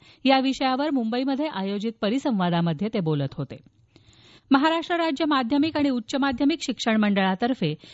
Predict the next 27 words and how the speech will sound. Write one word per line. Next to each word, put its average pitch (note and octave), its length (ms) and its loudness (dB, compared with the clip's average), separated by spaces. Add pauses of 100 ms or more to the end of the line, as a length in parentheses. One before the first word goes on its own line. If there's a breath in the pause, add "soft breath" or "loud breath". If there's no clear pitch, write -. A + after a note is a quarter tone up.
(160 loud breath)
यावर्षी D4 480 0
फेब्रुवारी C#4 460 0
आणि A#3 240 -2
मार्च G#3+ 280 0 (100)
महिन्यात C4+ 280 2
घेण्यात G3+ 400 -2
आलेल्या G#3 340 -2 (300 loud breath)
इयत्ता C#4+ 340 2
दहावीच्या A#3+ 520 -2
परीक्षेचा G3+ 600 0
निकाल F#3+ 380 0 (360 soft breath)
आज B3 260 0 (100)
जाहीर E3+ 260 -2
होणार D#3 300 -2
आहे. C#3 240 -10 (600 soft breath)
दुपारी A#3 360 0
एक C4+ 240 0
वाजल्यापासून A#3+ 680 -2
विद्यार्थ्यांना F#3+ 680 -4 (320 soft breath)
मंडळाच्या C#4+ 560 2
अधिकृत A3+ 500 -2
संकेतस्थळावर G#3+ 920 0
हा C4+ 220 0
निकाल A3+ 300 2
पाहता F#3+ 340 -2
येणार F3+ 300 0
असल्याचं F#3+ 500 -2